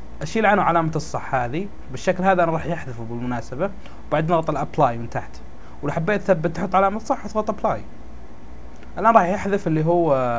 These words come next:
البجن من عند جهازي. اوكي، طلب ممكن رقم السري، دخل رقم السري.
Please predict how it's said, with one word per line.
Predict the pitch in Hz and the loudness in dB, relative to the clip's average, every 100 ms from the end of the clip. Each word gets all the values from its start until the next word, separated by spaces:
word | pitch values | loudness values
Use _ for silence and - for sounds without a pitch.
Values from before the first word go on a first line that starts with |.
| 110 | -2
البجن | 117 131 120 131 | -2 -4 -2 -2
من | |
عند | 135 131 | -2 -4
جهازي. | 123 123 113 104 - - - - - - - - - - - - - - - - - - - - - - - - - - | -4 -4 -4 -8 -10 -10 -10 -10 -10 -10 -10 -10 -10 -10 -10 -10 -10 -10 -8 -10 -10 -10 -10 -10 -10 -10 -12 -10 -10 -6
اوكي، | 156 139 127 - | -2 -2 0 6
طلب | 220 | 6
ممكن | 214 202 196 | 6 4 2
رقم | 180 | 2
السري، | 165 165 208 | 0 0 0
دخل | 208 208 | -2 0
رقم | 156 139 | 0 -2
السري. | - 120 117 | -6 -8 -8